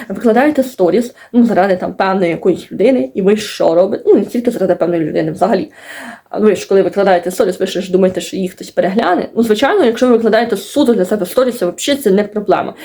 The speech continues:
Я зараз про це далі, е, скажу. А, якщо ви викладаєте сторіс, і ви такі, «Вау, все прекрасно, все прекрасно, але щось не те, щось не те». І ви такі думаєте, «Так, він зараз перегляне цю сторіс».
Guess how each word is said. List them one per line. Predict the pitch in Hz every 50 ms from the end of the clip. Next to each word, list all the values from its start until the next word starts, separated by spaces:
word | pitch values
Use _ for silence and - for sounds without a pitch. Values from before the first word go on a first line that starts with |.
| - -
Я | - 214
зараз | 226 233 220 220
про | - - 208
це | 196 - 202
далі, | 185 202 196 190 185 - - -
е, | 175 160 170 170
скажу. | - - 151 151 - - - - _ - - - - - - - _
А, | - 180 190 190 185 180 - - -
якщо | 196 - - 294
ви | 320
викладаєте | 320 311 311 285 277 285 302 302 302 262
сторіс, | - - - - 196 190 185 - - - - -
і | 214
ви | 208 220
такі, | 226 247 233 - 240 226
«Вау, | 202 185 175 185 233 240 226 202 180 180 - - - _ _ _ _ _ _ _
все | - - - 240
прекрасно, | 233 - 196 196 - 202 185 175 208 - - 277
все | - - 254
прекрасно, | 226 220 214 - 233 247 294 302 - - -
але | - 220 240 240 226
щось | 220 - - - 262 247 233 214 208 - 214
не | 202 196
те, | 196 - 233 226 233 262 285 294 277 -
щось | - - - 214 220 214 -
не | 202 196
те». | 196 - 190 190 196 226 254 262 254 - _ _ _ _ _ _ _ _ _ _ _ _ _ - - _ _ _ _ _ _ _ _ _ _
І | 220
ви | 214 214
такі | 214 - 233
думаєте, | 220 226 226 226 233 233
«Так, | 233 247 202 190 185 - 214
він | 214
зараз | 214 - 214 214 208 - -
перегляне | _ - 220 208 190 190 214 196 190 202 190
цю | - - 196
сторіс». | - - - - 254 269 285 - - - - - - _